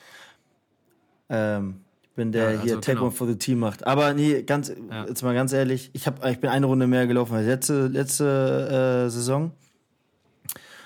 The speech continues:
Speaker 1: Wobei letzte Saison auch beim Laktattest alle Toys <laughs> mehr ge-, weiter gelaufen sind als ich. Aber das ist eh
Speaker 2: <laughs>
Speaker 1: scheiß-, also ernsthaft jetzt eh scheißegal, weil, ähm,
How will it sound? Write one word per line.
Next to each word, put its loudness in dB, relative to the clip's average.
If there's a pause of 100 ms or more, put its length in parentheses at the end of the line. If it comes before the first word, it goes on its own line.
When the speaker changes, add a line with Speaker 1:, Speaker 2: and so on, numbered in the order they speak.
(140)
Speaker 1:
Wobei 2
letzte 0
Saison 0
auch -2
beim -2
Laktattest -2
alle -4
Toys 0
<laughs> 2
mehr 2
ge-, -2
weiter 2
gelaufen 0
sind 2
als -2
ich. -2 (340)
Aber 0
das -2
ist -4
eh 2
Speaker 2:
<laughs> 2
Speaker 1:
scheiß-, -2
also -2
ernsthaft 0
jetzt -4
eh -4
scheißegal, -2
weil, -2
ähm, -4